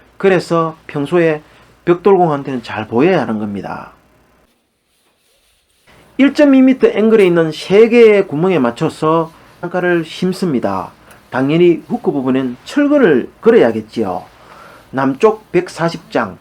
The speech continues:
동쪽 백이십 장, 서쪽 사십 장의 반토막 벽돌이 철근에 턱걸이를 하고 있는 셈입니다. 거꾸로 땅가에 맞춰서 앵글을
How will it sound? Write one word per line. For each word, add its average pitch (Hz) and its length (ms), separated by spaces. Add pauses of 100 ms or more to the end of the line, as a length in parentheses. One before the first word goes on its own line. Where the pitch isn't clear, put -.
(180)
동쪽 131 400
백이십 160 360
장, 104 200 (180)
서쪽 - 420
사십 160 360
장의 170 420 (280)
반토막 175 460
벽돌이 160 460 (300)
철근에 220 540 (340)
턱걸이를 302 480
하고 147 180
있는 127 160
셈입니다. 98 720 (680)
거꾸로 233 580 (480)
땅가에 254 300
맞춰서 143 640
앵글을 214 540